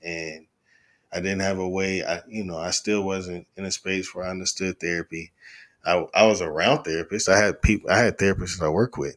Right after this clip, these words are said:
I was around therapists, but, um, I didn't,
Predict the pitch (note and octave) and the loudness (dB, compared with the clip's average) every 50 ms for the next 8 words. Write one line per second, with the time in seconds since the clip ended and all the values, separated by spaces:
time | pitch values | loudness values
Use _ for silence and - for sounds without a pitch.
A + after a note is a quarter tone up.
0 | _ _ _ - F#2 G2 F2+ D2+ C#2+ D#2 G2+ C3+ C3+ - - D2+ D2 C#2+ - - | _ _ _ -6 -4 -4 -2 0 2 4 6 6 6 4 0 -6 -6 -6 -8 -8
1 | - - - - _ _ _ _ - - - - - - - - - E2 F2 E2+ | -8 -8 -8 -10 _ _ _ _ -20 -20 -20 -20 -20 -20 -18 -10 0 6 8 8
2 | E2 D#2+ D#2 - - _ _ _ _ _ _ _ _ _ _ _ _ _ _ _ | 8 8 6 4 -2 _ _ _ _ _ _ _ _ _ _ _ _ _ _ _
3 | _ _ _ _ _ _ _ _ _ _ _ _ _ _ _ - - F2 E2+ E2 | _ _ _ _ _ _ _ _ _ _ _ _ _ _ _ -2 -2 0 0 0
4 | D#2+ D#2 D2 C#2+ C#2+ C2+ - - - _ _ _ _ _ _ _ _ _ _ _ | -2 -2 -4 -6 -8 -12 -16 -20 -20 _ _ _ _ _ _ _ _ _ _ _
5 | _ _ _ _ _ _ _ _ _ - - - - F2+ G2 F2+ E2 G2 G2+ - | _ _ _ _ _ _ _ _ _ -18 -8 0 2 2 2 4 4 2 2 2
6 | - F2 F2 F2 E2+ D#2 - | -2 -6 -8 -8 -8 -8 -8